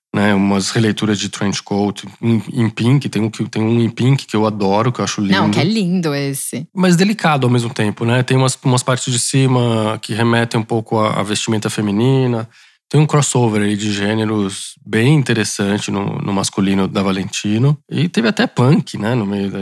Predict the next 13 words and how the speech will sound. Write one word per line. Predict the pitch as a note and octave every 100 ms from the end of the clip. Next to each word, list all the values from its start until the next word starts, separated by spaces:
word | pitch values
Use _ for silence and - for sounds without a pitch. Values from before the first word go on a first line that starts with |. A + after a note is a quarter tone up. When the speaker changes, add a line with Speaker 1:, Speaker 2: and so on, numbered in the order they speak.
| G2
Speaker 1:
no, | -
Speaker 2:
Teve. | G#3+ G#3+ D#3 -
Speaker 1:
no | D3+
meio | C#3+ B2+ B2+
da, | C#3
no | C#3 B2+
meio | C3 C3+
dessa | B2+ - A#2+ G#2 F#2 G2
miscelânea | A#2 B2 - C3 C3 C3 A#2+ G#2+ F#2
toda | - B2 A#2+
que | A2+
podia | G#2+ A#2 B2
ser | A#2+ B2+ A#2+ G#2+ F#2